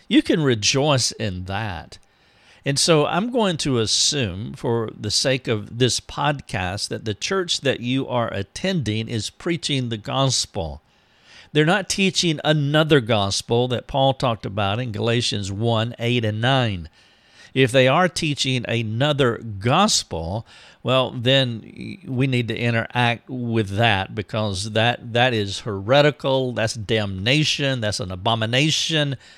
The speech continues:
and you do respond loudly about that. But if this church is preaching the gospel, you can rejoice that they are preaching the gospel, that they got it right. And so it's not a wrong church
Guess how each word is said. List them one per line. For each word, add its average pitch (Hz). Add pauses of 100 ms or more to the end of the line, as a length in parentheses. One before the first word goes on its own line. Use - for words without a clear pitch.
(280)
and 117
you 117
do 131
respond 120
loudly 113 (280)
about 113
that. 113
But 117
if 110
this 220
church -
is 113
preaching 139
the 113
gospel, 127
you 170
can 180
rejoice 113 (460)
that 135
they 131
are 135
preaching 123
the 107
gospel, 143
that 113
they 117
got 151
it 135
right. 143 (1000)
And 143
so 165
it's 147
not 185
a 143
wrong 160
church -